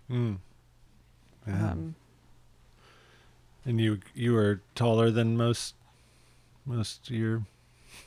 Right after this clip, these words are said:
Speaker 2: most
Speaker 1: com-,
Speaker 2: of everyone
Speaker 1: uh,
Speaker 2: in
Speaker 1: yeah.
Speaker 2: the whole world. <laughs>
Speaker 1: Did
Speaker 2: Yeah.
Speaker 1: that, did that also draw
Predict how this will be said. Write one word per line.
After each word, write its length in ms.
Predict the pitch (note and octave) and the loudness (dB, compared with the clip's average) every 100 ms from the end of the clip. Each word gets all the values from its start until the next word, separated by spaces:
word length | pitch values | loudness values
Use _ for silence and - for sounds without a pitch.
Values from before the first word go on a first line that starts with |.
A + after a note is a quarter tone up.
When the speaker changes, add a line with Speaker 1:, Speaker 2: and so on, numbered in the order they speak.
| - - | -12 0
Speaker 2:
most 340 | A#3+ A#3 A3+ | 4 4 6
Speaker 1:
com-, 80 | A3+ | 6
Speaker 2:
of 60 | |
everyone 500 | G3 F3 G3 F3 F3+ | 8 8 8 10 10
Speaker 1:
uh, 20 | F3 | 10
Speaker 2:
in 60 | |
Speaker 1:
yeah. 120 | C4 | 8
Speaker 2:
the 140 | B2+ - | 10 12
whole 240 | A3 F#3 | 12 12
world. 300 | F3 F3 F3+ | 10 10 10
<laughs> 20 | |
Speaker 1:
Did 180 | C#4+ - | 12 12
Speaker 2:
Yeah. 120 | B3 A3 | 10 10
Speaker 1:
that, 340 | C#3 C3 D#4 | 10 8 6
did 120 | B2+ | 4
that 160 | B2 B2 | 6 6
also 360 | A#2+ A#2 B2+ | 6 4 4
draw 440 | A2 A#2+ A2+ A#2+ | 4 6 6 4